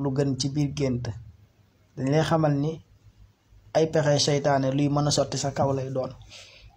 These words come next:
Bu doon mbir la mooy dugg ngay faral di gént di nekk ci kaw sareetu mbaam, dañ lay xamal ni seytaane mën na ko yàq, wa ilaa mën na cee am yoon ci ñenn ñi. Ba tey ñenn ñi nekk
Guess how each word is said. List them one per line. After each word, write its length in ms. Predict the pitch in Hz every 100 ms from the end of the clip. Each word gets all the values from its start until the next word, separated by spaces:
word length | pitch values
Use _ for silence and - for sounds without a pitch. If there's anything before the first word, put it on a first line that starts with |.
| _ _ -
Bu 100 | 131
doon 160 | 151 151
mbir 140 | 160
la 120 | 151 143
mooy 200 | 143 139
dugg 160 | 147
ngay 160 | 147 139
faral 240 | 147 143 135
di 100 | 131
gént 280 | 151 156 143
di 140 | 135 135
nekk 200 | 147 143
ci 120 | - -
kaw 120 | 143
sareetu 320 | 143 123 120 120
mbaam, 280 | 135 120 123 - - - - - - - - - - 120
dañ 180 | 151 151
lay 120 | 147
xamal 240 | 143 135
ni 60 | 139
seytaane 420 | 139 143 147 135
mën 180 | 139 139
na 80 | 135
ko 100 | 131
yàq, 240 | 131 147 - - - -
wa 80 | 104
ilaa 240 | 135 135
mën 180 | 123 123
na 80 | 120
cee 140 | 123 135
am 180 | 135 139
yoon 260 | 147 - - - - _ - - -
ci 100 | 139
ñenn 280 | 139 139 135
ñi. 200 | 120 113 - - - - - - - - -
Ba 120 | 147 147
tey 200 | 160 165
ñenn 320 | 175 202 196
ñi 340 | 175 170 214 -
nekk 420 | 160 170 208